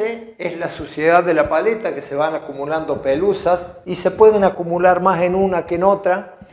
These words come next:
y eso lo desbalancea. Pero en la mayoría de los casos ocurre que cuando la persona con buena voluntad lo limpia, quiere limpiar esas paletas para que no estén sucias, por ejemplo, co-, como están estas,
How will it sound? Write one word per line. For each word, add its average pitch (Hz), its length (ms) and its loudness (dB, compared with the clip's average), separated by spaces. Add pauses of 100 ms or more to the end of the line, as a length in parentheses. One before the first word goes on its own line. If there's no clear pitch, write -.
(240)
y 196 120 2
eso 202 280 4
lo 180 140 6
desbalancea. 151 920 -2 (480)
Pero 233 680 0
en 165 200 -4
la 151 120 2
mayoría 151 680 2
de 175 120 0
los 151 120 -2
casos - 720 -2 (680)
ocurre 214 840 -4 (580)
que 180 220 -4
cuando 156 560 0
la 139 240 -2
persona 175 560 0
con 151 240 0
buena 196 240 2
voluntad 170 840 0 (260)
lo 160 220 0
limpia, 190 540 -2
quiere 175 260 0
limpiar 147 480 0
esas 143 220 -8
paletas 151 520 0
para 131 280 -4
que 139 100 -14
no 143 120 -12
estén 147 300 -10
sucias, 165 420 -8
por 127 180 -10
ejemplo, 135 420 -12
co-, - 220 -10
como - 240 -18
están 147 320 -10
estas, 202 500 -4